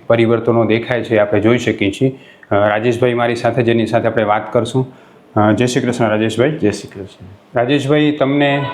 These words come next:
Speaker 1: અ, જે ઊંધા ગેસની ને બધી સમસ્યાઓ હતી તો એ શું હતું, શું તકલીફ હતી, કહેશો જરા?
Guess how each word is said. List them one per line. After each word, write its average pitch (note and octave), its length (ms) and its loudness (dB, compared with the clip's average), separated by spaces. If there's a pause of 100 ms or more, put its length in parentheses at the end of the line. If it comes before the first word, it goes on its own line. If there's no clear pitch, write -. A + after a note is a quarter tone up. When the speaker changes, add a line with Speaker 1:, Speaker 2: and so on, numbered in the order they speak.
Speaker 1:
અ, B2 40 2
જે B2 260 2
ઊંધા A#2+ 320 0
ગેસની C3 340 0
ને C3 60 6
બધી B2 240 2
સમસ્યાઓ B2 580 2
હતી B2+ 280 2
તો A2+ 560 2
એ A#2+ 340 0
શું A#2+ 320 -2
હતું, B2 200 -2
શું C#3+ 180 0
તકલીફ A#2+ 280 0
હતી, A#2 140 2
કહેશો B2 300 0
જરા? C3+ 280 0